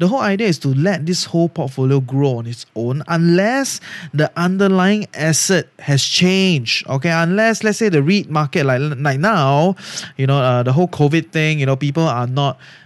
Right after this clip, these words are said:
you know, uh, leasing office space anymore. Let's say there's some fundamental change, right, in, in the whole reit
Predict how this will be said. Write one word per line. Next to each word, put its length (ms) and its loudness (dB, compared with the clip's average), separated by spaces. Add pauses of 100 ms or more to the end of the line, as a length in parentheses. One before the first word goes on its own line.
(100)
you 80 -4
know, 240 0
uh, 340 -4
leasing 540 0
office 340 -4
space 380 -2
anymore. 420 -2
Let's 160 -2
say 60 -2
there's 160 0
some 160 -2
fundamental 840 0
change, 680 -2 (360)
right, 240 0
in, 180 0
in 140 -2
the 100 4
whole 200 4
reit 280 2